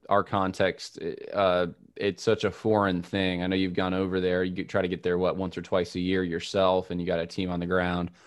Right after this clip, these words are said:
Seeing these things, sending you the pictures. Um, I've been with you, actually, I think, when they've sent you some of this stuff, and you're trying to respond to things. Um,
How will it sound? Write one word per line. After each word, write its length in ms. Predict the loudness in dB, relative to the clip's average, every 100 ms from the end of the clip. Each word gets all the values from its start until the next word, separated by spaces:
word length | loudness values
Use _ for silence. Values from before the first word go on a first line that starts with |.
| -20 -20 -20 _ -6
Seeing 280 | 2 4
these 200 | 6 2
things, 300 | 0 0 0
sending 260 | 0 0 0
you 80 | -2
the 80 | 0
pictures. 720 | 0 0 -2 -2 -2 -4 -4
Um, 400 | -2 0 -2 0
I've 140 | 2
been 140 | 6 6
with 200 | 6 6
you, 80 | 6
actually, 280 | 4 2
I 40 | -2
think, 220 | 0 -2
when 80 | 0
they've 160 | -2
sent 240 | 0 -2 -2
you 80 | -4
some 200 | -2 0
of 60 |
this 160 | 0 0
stuff, 380 | 0 0 0 -6 _ _ _ _ _
and 380 | 0 2 2 0 -6 _ _ _ _ _ 0
you're 140 | 0
trying 180 | 2 2
to 60 |
respond 460 | 2 0 0 2 2
to 60 | -2
things. 400 | -4 -2 -4 -2
Um, 360 | 0 2 0